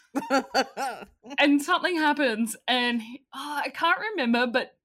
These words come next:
Speaker 2: she uses her left arm, which has been removed, and
Speaker 1: Mm-hmm.
Speaker 2: she's like, "No, that's me giving you the finger, asshole." Like, with her
Speaker 1: <laughs>
Speaker 2: hand that's missing. And I was like, "I love that." <laughs> Like a phantom finger.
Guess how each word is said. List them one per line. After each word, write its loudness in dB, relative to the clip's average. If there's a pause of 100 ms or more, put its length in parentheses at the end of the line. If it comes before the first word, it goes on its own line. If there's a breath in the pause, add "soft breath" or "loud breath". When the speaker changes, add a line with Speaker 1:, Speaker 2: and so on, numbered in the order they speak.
(100)
Speaker 2:
she -4 (680 soft breath)
uses 0
her -2
left -2
arm, -2
which 0
has -2
been 0
removed, -4
and -2
Speaker 1:
Mm-hmm. 0 (280)
Speaker 2:
she's -4
like, 2
"No, 4
that's 2
me 2
giving 0
you -4
the -12
finger, -6
asshole." -6 (100)
Like, 4
with -2
her 4
Speaker 1:
<laughs> -18
Speaker 2:
hand -2
that's -8
missing. -6 (160)
And -8
I -4
was -8
like, 2
"I -4
love -6
that." -4
<laughs> -14 (2750 loud breath)
Like 2
a 0
phantom -4
finger. -8